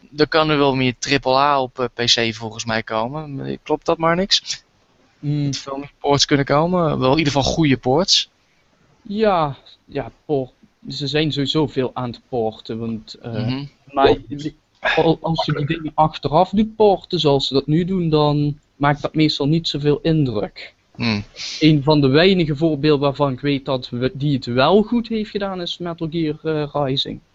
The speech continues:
Speaker 3: Ja.
Speaker 1: Ja, die
Speaker 2: Want
Speaker 1: was echt
Speaker 2: Enslaved,
Speaker 1: heel goed.
Speaker 2: die hebben ze vorig jaar ook even ertussendoor gedaan. Die is totaal voorbij gegaan aan iedereen.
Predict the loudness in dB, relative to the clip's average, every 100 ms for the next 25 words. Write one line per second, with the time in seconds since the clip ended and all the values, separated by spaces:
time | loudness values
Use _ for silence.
0 | _ _ _ -2 -2 -4 -10 -10 -8 -8
1 | -2 0 4 4 2 2 4 4 4 2
2 | 0 -6 0 4 4 2 -2 2 4 4
3 | 4 4 4 4 4 4 6 2 2 -4
4 | -6 -4 -2 -2 -2 -2 0 -2 -2 -4
5 | -6 _ _ _ -18 -16 -10 -8 -4 -4
6 | 0 2 4 2 0 -2 2 2 2 0
7 | 0 -2 -4 -6 -6 -8 -6 -6 -6